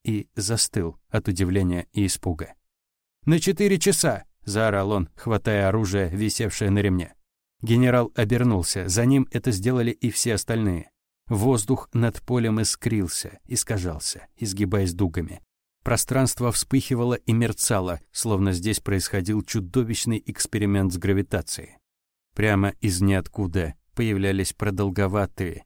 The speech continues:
изгибающиеся предметы грязно-серого цвета, перехваченные то ли кольцами, то ли жгутами. Каждый раз, когда массивный столб появлялся возле земли,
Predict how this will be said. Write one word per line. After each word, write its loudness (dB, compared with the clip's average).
изгибающиеся -2
предметы 0
грязно-серого 0
цвета, -2
перехваченные -2
то -2
ли 2
кольцами, -2
то -2
ли 2
жгутами. -2
Каждый 0
раз, 0
когда -2
массивный 2
столб -4
появлялся 0
возле 0
земли, -2